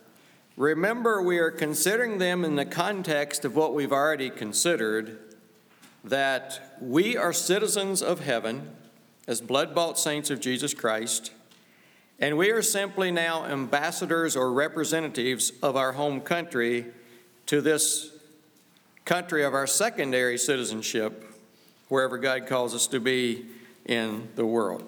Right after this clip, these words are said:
Verse eleven. "Knowing therefore the terror of the Lord," or knowing what it means to have a reverent fear of the Lord,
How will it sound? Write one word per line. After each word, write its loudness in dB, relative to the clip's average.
Verse 0
eleven. 0
"Knowing 2
therefore 2
the 0
terror 2
of -4
the -4
Lord," 2
or 0
knowing 0
what 2
it -4
means 0
to 0
have 0
a -2
reverent 0
fear 2
of -4
the 2
Lord, 2